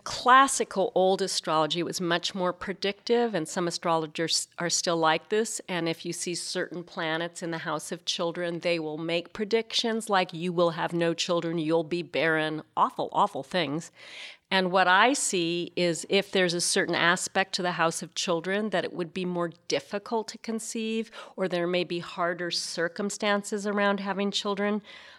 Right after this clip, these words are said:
but I would never limit somebody's possibilities, because I think, again,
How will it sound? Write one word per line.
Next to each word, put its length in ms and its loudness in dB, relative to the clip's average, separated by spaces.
but 100 2
I 100 6
would 200 2
never 420 4
limit 420 0
somebody's 460 -4
possibilities, 1040 -6
because 320 -8
I 140 0
think, 320 -4
again, 560 2